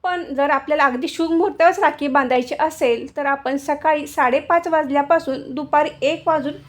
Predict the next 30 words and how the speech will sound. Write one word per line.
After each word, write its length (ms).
चोवीस 380
मिनिटापर्यंत 600
आपण 340
कधीही 540
आपल्या 280
भावाला 320
राखी 280
बांधू 300
शकतो. 360
राहू 300
काळात 380
ही 80
राखी 320
बांधली 340
जात 280
नाही, 200
तर 100
हा 220
राहू 260
काळ 260
नऊ 340
तारखेला 460
सकाळी 420
नऊ 320
वाजल्यापासून 760
दहा 220
वाजून 280
तीस 320
मिनिटापर्यंत 580
आहे. 200